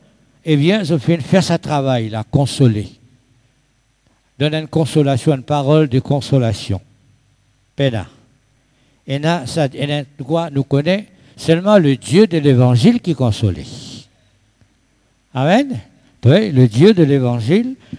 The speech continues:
le Dieu qui trouve dans l'évangile qui nous prêchait, dans l'évangile qui nous, l'évangile de Jésus-Christ. À cause de ça, ce matin, il dit, bon, nous avons quand même un, un, un, l'avantage,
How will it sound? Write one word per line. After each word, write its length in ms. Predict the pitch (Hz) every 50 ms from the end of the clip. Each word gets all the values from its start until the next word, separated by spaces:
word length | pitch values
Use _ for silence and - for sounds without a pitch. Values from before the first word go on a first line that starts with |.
| - - -
le 120 | 135 135
Dieu 160 | 127 120 175 190
qui 180 | - 190 180
trouve 260 | - - 185 202 185
dans 340 | 151 180 185 214 214 214 196
l'évangile 880 | 175 175 170 175 170 170 175 170 139 139 175 190 208 214 220 220 214 -
qui 140 | - 160 156
nous 140 | 160 160
prêchait, 680 | 156 - - 180 180 - - - 156 156 156 165 180 - _ _ _ _ _ _ _ _ _ _ _ _ _ _ _ _ _ _ _ -
dans 160 | 131 143 147
l'évangile 720 | 156 175 180 175 175 175 175 170 143 123 180 196 202 190 -
qui 180 | - 175 170
nous, 400 | 170 185 185 185 196 202 214 - - - - - _ _ _ _ _ _ _ _ _ - 175
l'évangile 560 | 147 139 139 160 170 180 151 139 175 190 170
de 140 | 160 170 156
Jésus-Christ. 960 | 135 170 170 143 151 202 - - 147 151 151 135 - - - - - - - _ _ _ _ _ _ _ _ _ _ _ _ _ -
À 100 | - 147
cause 200 | - - 160 147
de 40 | -
ça, 120 | - 196
ce 140 | - - 165
matin, 440 | 147 135 131 - - 180 202 220 208 - - -
il 40 | 143
dit, 120 | 139 131
bon, 240 | 143 208 240 226 190
nous 120 | 160 156
avons 220 | 147 139 143 143 -
quand 160 | - 147 151 175
même 240 | 208 214 214 190 170 156 143 135 123 113 107 104 _ _ _ _ _ _ _ _ _ _ _ _ _ _ _ _ _ _ _ -
un, 140 | 147 135
un, 80 | 127 120 110 104 147 _ _ -
un, 160 | 135 120 113 110 101 101 98 95 92
l'avantage, 880 | 107 135 131 143 151 143 - - 214 214 214 180 139 113 98 - -